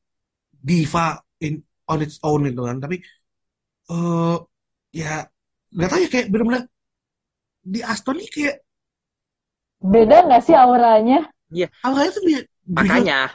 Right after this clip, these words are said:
Speaker 1: it, it, it kinda reminds me of Alonso in Renault, eh,
Speaker 3: Makanya, makanya gue bilang
Speaker 1: tahun,
Speaker 3: kan.
Speaker 1: di, pas tahun dua ribuan itu loh.
Speaker 3: Iya.
Speaker 1: When he win
Speaker 2: Iya.
Speaker 1: his, his world championship.
Speaker 3: Makanya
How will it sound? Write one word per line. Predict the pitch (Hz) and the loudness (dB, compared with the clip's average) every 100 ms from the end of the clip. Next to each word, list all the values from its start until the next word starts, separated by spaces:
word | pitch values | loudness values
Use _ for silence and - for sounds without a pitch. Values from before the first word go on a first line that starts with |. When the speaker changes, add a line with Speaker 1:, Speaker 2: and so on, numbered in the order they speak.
| _ _ _ | _ _ _
Speaker 1:
it, | 220 _ - | -18 _ -12
it, | 240 _ _ 247 | -12 _ _ -12
it | 240 - | -12 -8
kinda | 285 311 294 | -4 -2 0
reminds | 247 220 202 190 196 | 0 0 0 -4 -6
me | 208 | -10
of | 196 190 | -10 -10
Alonso | 185 185 185 220 | -8 -8 -8 -10
in | 202 180 | -6 -6
Renault, | 185 180 180 180 190 _ _ _ _ _ _ 185 | -6 -6 -8 -10 -12 _ _ _ _ _ _ -12
eh, | 170 170 | -8 -6
Speaker 3:
Makanya, | 165 190 196 180 175 | -2 -2 0 -2 -2
makanya | 156 156 170 175 147 | -4 -4 -4 -6 -6
gue | 143 | -6
bilang | 147 196 92 | -4 -2 -2
Speaker 1:
tahun, | - | -4
Speaker 3:
kan. | 240 233 - | -10 -12 -16
Speaker 1:
di, | 190 _ _ - | -18 _ _ -14
pas | 185 | -12
tahun | - 190 165 | -4 -2 0
dua | 175 | -2
ribuan | 175 160 165 175 | -2 -2 -4 -4
itu | 165 143 | -6 -8
loh. | 131 _ _ _ - | -10 _ _ _ -10
Speaker 3:
Iya. | 143 135 | -2 0
Speaker 1:
When | 131 156 | 0 -2
he | 156 | -6
win | 151 | -8
Speaker 2:
Iya. | 254 302 262 240 247 262 | -6 -4 -2 -2 -2 -6
Speaker 1:
his, | 262 - | -12 -12
his | 151 - | -14 -10
world | 151 147 | -10 -6
championship. | 160 147 147 135 147 _ _ _ _ _ _ _ _ _ _ _ _ _ _ - | -8 -6 -6 -6 -8 _ _ _ _ _ _ _ _ _ _ _ _ _ _ -12
Speaker 3:
Makanya | 139 180 196 | -2 -2 -2